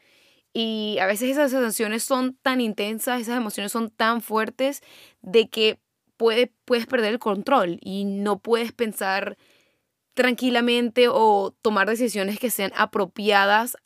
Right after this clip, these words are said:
a, al momento. Yo creo que si tú dejas que la ira te lleve al extremo, pues tendrás actos agresivos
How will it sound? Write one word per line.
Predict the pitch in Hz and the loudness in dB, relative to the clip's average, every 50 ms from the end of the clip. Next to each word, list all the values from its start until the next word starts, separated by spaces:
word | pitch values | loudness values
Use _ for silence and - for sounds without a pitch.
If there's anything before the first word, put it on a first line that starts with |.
| _ - | _ 0
a, | 196 190 185 180 175 175 170 165 160 - _ _ _ _ _ _ _ _ _ - | 2 4 4 4 4 2 0 -2 -4 -8 _ _ _ _ _ _ _ _ _ -2
al | 190 196 202 | 0 0 0
momento. | 202 190 190 202 208 190 165 - 175 165 165 180 - _ _ _ - - _ _ - | -2 -4 -4 -4 -4 -4 -4 -4 -4 -4 -6 -8 -12 _ _ _ -20 -20 _ _ -6
Yo | 202 196 | -4 0
creo | 233 226 226 240 220 | 2 2 2 2 2
que | - 254 247 233 208 - - | 2 2 2 2 -2 -4 -6
si | - - - 220 | -8 -10 -10 -10
tú | - - 208 208 | -8 -4 0 2
dejas | 220 226 240 247 - | 2 2 2 0 -2
que | - 247 | -2 0
la | 220 202 | 2 2
ira | 196 190 185 214 226 | 0 0 0 0 0
te | 240 214 180 | 0 0 0
lleve | 185 196 196 196 202 214 - - | 2 2 2 4 2 0 0 2
al | 208 208 190 185 | 0 0 0 0
extremo, | 180 - - - - - 202 208 202 202 208 208 240 294 294 _ _ _ _ _ _ _ _ - | -4 -6 -8 -8 -6 -4 -4 -4 -2 -4 -4 -6 -6 -8 -12 _ _ _ _ _ _ _ _ -2
pues | - 214 208 208 202 196 202 196 - - - - - _ _ _ _ _ | 2 2 4 4 2 0 -2 -4 -4 -6 -8 -10 -12 _ _ _ _ _
tendrás | - 214 202 202 185 190 185 190 190 - - | -6 -4 -4 -2 0 0 0 0 -2 -2 0
actos | - 214 220 214 _ - 240 233 240 - - - | 2 2 2 0 _ -2 0 0 0 -2 -2 -2
agresivos | - 196 185 240 277 - - 240 233 220 196 190 190 226 262 254 - - - - | -2 -2 -2 -4 -4 -4 -2 -2 -2 0 -2 -2 -2 -4 -8 -10 -14 -20 -20 -20